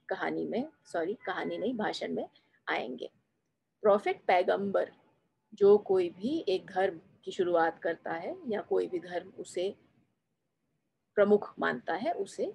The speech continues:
प्रॉफिट कहा जाता है। तो इस स्लाइड पे हमने चार शब्द से सीखे और एक शब्द का खास प्रयोग कैसे किया जाता है,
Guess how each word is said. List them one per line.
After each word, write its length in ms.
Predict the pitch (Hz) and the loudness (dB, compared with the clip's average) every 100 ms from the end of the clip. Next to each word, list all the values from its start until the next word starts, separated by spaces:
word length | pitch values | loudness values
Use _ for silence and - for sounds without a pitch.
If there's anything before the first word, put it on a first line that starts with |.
| _ - | _ -4
प्रॉफिट 480 | 196 - 302 403 - | -4 -2 -8 -8 -12
कहा 320 | - - - | -14 -10 -10
जाता 340 | - - - | -8 -10 -12
है। 220 | - - _ _ _ _ _ _ - | -18 -20 _ _ _ _ _ _ -10
तो 180 | 123 - | -10 -4
इस 340 | 202 214 - - | -6 -6 -10 -2
स्लाइड 260 | 180 185 - | 0 0 -4
पे 100 | 175 | -8
हमने 360 | 175 170 247 427 - _ _ _ _ _ _ _ _ _ _ _ _ _ _ _ _ _ _ _ - | -6 -8 -8 -10 -12 _ _ _ _ _ _ _ _ _ _ _ _ _ _ _ _ _ _ _ -2
चार 220 | 196 170 | 0 0
शब्द 280 | - 220 214 | 0 -2 -2
से 340 | - 262 247 - - | -2 0 0 -4 -10
सीखे 380 | 247 240 370 392 | -8 -6 -4 0
और 220 | - - | 2 2
एक 440 | - 220 247 185 | 2 4 4 4
शब्द 360 | - 180 - _ | -2 -4 -4 _
का 300 | 220 339 508 _ _ _ - | -8 -6 -6 _ _ _ -18
खास 480 | - 226 240 233 - | -2 4 4 2 -4
प्रयोग 580 | - 180 180 180 175 | -2 0 2 0 -2
कैसे 280 | - 156 - | -6 -6 -8
किया 240 | - 131 120 | -12 -8 -8
जाता 320 | 127 - 196 | -8 -10 -10
है, 220 | 269 | -8